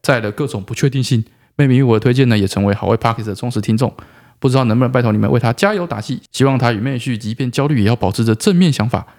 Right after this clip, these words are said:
等待宝宝恢复健康，一家团聚。先谢谢你们念到我留言，祝福好味一家与摄影师一家，还有好味一家的宝贝们都顺利平安健康。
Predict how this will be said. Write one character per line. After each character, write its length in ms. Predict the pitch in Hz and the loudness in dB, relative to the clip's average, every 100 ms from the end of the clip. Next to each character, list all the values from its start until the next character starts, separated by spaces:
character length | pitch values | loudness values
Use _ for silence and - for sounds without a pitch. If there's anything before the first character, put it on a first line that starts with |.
| _ _ _ | _ _ _
等 100 | 95 | 0
待 100 | 120 | 2
宝 120 | 113 | 2
宝 140 | 98 107 | 2 2
恢 160 | 175 | 2
复 140 | 185 190 | 2 2
健 160 | 185 | 2
康， 280 | 165 160 160 - | 2 2 0 -2
一 60 | |
家 180 | 131 127 | -2 -2
团 180 | 120 98 | 0 -4
聚。 260 | 139 220 - _ - | -4 -8 -10 _ -8
先 180 | - 151 | -2 0
谢 120 | 170 | 2
谢 100 | 143 | 2
你 80 | 110 | 2
们 80 | |
念 140 | 113 131 | 2 2
到 80 | 117 | 2
我 100 | 98 | 0
留 140 | 107 | 0
言， 160 | 110 113 | -4 -6
祝 160 | 131 | -8
福 160 | 113 98 | -6 -2
好 140 | 104 | 0
味 100 | 101 | 2
一 40 | 110 | 2
家 140 | 110 | 2
与 80 | 98 | 0
摄 140 | 104 | -4
影 80 | 107 | -6
师 80 | 110 | -6
一 60 | 117 | -6
家， 160 | 117 | -6
还 80 | 110 | -4
有 80 | 104 | -4
好 140 | 101 | 0
味 80 | 113 | 0
一 40 | |
家 60 | 110 | 2
的 60 | 104 | 0
宝 100 | 110 | 0
贝 140 | 220 | 2
们 140 | 240 156 | 0 2
都 160 | 127 | 0
顺 180 | 131 127 | 2 0
利 80 | 123 | 0
平 160 | 113 123 | 0 0
安 80 | |
健 120 | 170 202 | 2 2
康。 200 | 208 | 0